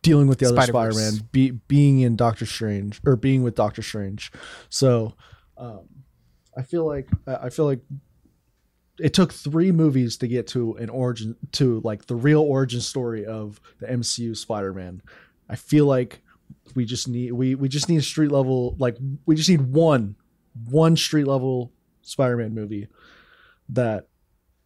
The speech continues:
Speaker 1: settles down, that, like, we need a movie, like, without Ned and, without Ned and M J, I feel like. Like, a movie where he's kinda, like, on his own, and then, like,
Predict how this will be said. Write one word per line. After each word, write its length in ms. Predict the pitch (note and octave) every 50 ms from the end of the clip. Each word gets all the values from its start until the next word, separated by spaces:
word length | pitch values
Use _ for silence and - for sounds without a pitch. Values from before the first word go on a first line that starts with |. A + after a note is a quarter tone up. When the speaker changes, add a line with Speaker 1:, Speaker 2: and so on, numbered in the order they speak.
| _ _ _ _ _ _ _ _ _ _
Speaker 1:
settles 440 | - - - - C#3 D3 E3 E3 C#3+ -
down, 480 | D3+ D3 C3+ C3+ C3 B2+ C3 C3 C3 - -
that, 200 | - C3+ B2+ A2+ - - _ - - -
like, 260 | C3+ A#2+ A#2 A2+ - _ _ - - _ _ _ - _ _ -
we 160 | - C3 C#3+
need 120 | D#3 F3+ F3+
a 60 | F3
movie, 320 | D3+ D#3+ E3 D#3 D#3 D#3
like, 200 | C#3+ C#3 C3 A#2+
without 560 | - C3+ B2 - B2+ B2+ C3+ C#3 C#3 C#3 - -
Ned 380 | C3 A#2 B2 B2+ B2+ B2 A#2+ A#2
and, 140 | A#2+ G#2+ A#2 - _ _ -
without 520 | C3+ A#2+ B2 A#2 - - B2 B2 A#2+ A2+
Ned 240 | A2 A2+ A#2 A2+ G#2+
and 100 | G#2+ G#2+
M 180 | G#2 A2 A2+ A2
J, 220 | G#2 G2+ F#2 F2+
I 60 | F#2
feel 220 | E2+ - G#2 G2+ F2+
like. 200 | E2 F#2+ - _ -
Like, 320 | - - B2+ B2 A#2 A2+ A2+ C#3 -
a 80 | C#3 C3
movie 280 | B2 C3 C3+ C3 B2+ C3
where 180 | B2+ B2+ A#2+
he's 220 | A2+ A#2+ C3 B2 -
kinda, 460 | - - C#3+ C3+ C3+ C3 B2+ A#2+ A#2+ -
like, 200 | - B2+ B2 A#2
on 200 | B2+ C3+ C3 C3+
his 140 | C3+ A#2+ A2
own, 400 | C3+ D3 D3 B2+ A#2 G#2+ A2 A2+ - - - - - - - _ -
and 160 | B2+ B2+ C3+
then, 320 | B2+ B2 A#2+ A#2+ A#2 G#2+ - _ - - - _ _ _ _ _ _ -
like, 360 | C#3 B2+ A#2 G2+ - - -